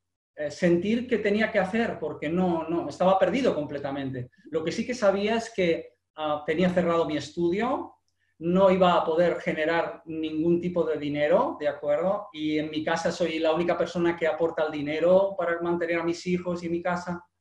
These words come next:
Entonces, am, unos, una pareja que tengo de, de clientes en el estudio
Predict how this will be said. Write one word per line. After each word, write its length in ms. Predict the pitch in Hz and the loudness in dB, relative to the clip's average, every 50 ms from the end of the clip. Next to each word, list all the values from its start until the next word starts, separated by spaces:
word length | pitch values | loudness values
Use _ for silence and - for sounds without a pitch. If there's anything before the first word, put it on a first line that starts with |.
| _ _ _ _ _ _ _ _ - | _ _ _ _ _ _ _ _ -14
Entonces, 720 | 151 165 - 165 170 180 175 180 196 202 202 196 - - _ - | -12 -8 -4 -2 -2 -2 0 2 2 2 2 0 -4 -12 _ -8
am, 580 | 165 156 151 147 147 139 139 135 131 127 127 _ _ _ _ _ _ _ _ _ _ _ - - _ _ _ _ _ | -4 -2 0 0 0 -2 -2 -4 -4 -4 -6 _ _ _ _ _ _ _ _ _ _ _ -20 -20 _ _ _ _ _
unos, 540 | - 185 196 208 226 233 220 - - - - - | 2 2 4 4 4 2 0 -2 -6 -12 -10 -4
una 200 | 185 196 196 190 | 0 0 2 4
pareja 340 | 185 175 185 - - - - | 6 4 4 4 2 -2 -2
que 80 | 196 | -2
tengo 300 | - 175 180 185 202 196 185 | -2 0 0 2 2 2 2
de, 260 | 175 175 165 151 147 | 4 4 2 2 0
de 180 | 139 143 139 143 | -2 -4 -4 -4
clientes 440 | 135 131 151 180 190 - 214 208 220 | -4 -4 -2 -2 -2 -4 -6 -6 -4
en 80 | 208 | -2
el 100 | 202 202 | -2 -2
estudio 720 | 196 190 - - - 233 226 233 233 240 285 330 - - | -2 -4 -6 -6 -6 -4 -2 -2 -2 -2 -4 -8 -10 -16